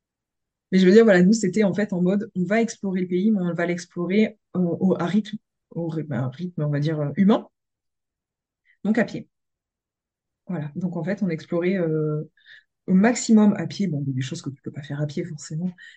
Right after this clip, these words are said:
Mais voilà, par exemple, Tokyo, on y est resté deux mois et on a fait, euh, tous les quartiers de Tokyo à pied. Et en fait, j'ai, je trouve ça magique parce que du coup, ça te permet vraiment aussi de, bah, d'être à ton écoute, d'être vraiment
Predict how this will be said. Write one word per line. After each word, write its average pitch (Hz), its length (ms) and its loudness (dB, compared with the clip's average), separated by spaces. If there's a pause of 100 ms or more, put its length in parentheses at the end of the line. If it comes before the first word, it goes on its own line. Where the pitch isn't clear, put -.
(120)
Mais 160 60 -6
voilà, 170 180 -2
par 160 100 -4
exemple, 185 220 -2
Tokyo, 180 300 -6
on 202 60 2
y 185 40 0
est 165 40 -2
resté 165 320 -6
deux 170 180 0
mois 165 360 -4
et 160 200 -2
on 156 140 -4
a 147 100 -6
fait, 175 260 -2
euh, 151 340 0 (200)
tous - 160 -2
les 208 100 4
quartiers 180 300 -8
de 185 40 -12
Tokyo 160 280 -8
à 123 40 -8
pied. - 160 -18 (1400)
Et 185 100 2
en 180 80 2
fait, 214 220 2
j'ai, 170 200 -4
je - 180 -8
trouve 160 120 -12
ça 175 200 -2
magique 175 500 2
parce 160 160 -4
que 160 80 -10
du - 100 -14
coup, - 120 -20
ça - 160 -10
te - 60 -14
permet 160 240 -2
vraiment 151 340 -2
aussi 160 240 -6
de, 156 180 -4 (540)
bah, 175 120 2
d'être 175 280 2
à 170 60 -2
ton 165 180 -4
écoute, 196 400 0
d'être 180 280 0
vraiment 202 300 2